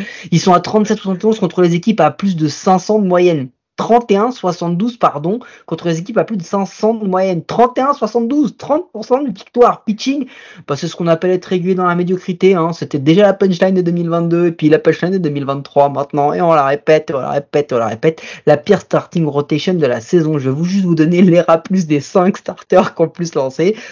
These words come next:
Cent, quatre-vingt-douze, quatre-vingt-huit, quatre-vingt-onze, quatre-vingts. Donc au mieux, Kyle Freeland, c'est leur ace, il a une era plus à cent. D'accord ?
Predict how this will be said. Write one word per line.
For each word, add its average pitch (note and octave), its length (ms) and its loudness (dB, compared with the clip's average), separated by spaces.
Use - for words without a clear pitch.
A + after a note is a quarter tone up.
Cent, - 300 4
quatre-vingt-douze, E3 520 0
quatre-vingt-huit, D3 520 -4
quatre-vingt-onze, A3+ 500 -2
quatre-vingts. G4 520 0
Donc E3 180 -4
au F3+ 80 2
mieux, B3 200 0
Kyle F3+ 140 2
Freeland, F#3+ 380 -2
c'est C#3+ 100 -4
leur C3 200 -2
ace, F#3+ 200 0
il C3+ 100 -4
a C3 40 0
une C3 120 -2
era C3+ 260 0
plus - 280 -10
à C3+ 160 0
cent. C3 360 -8
D'accord ? C3 300 -10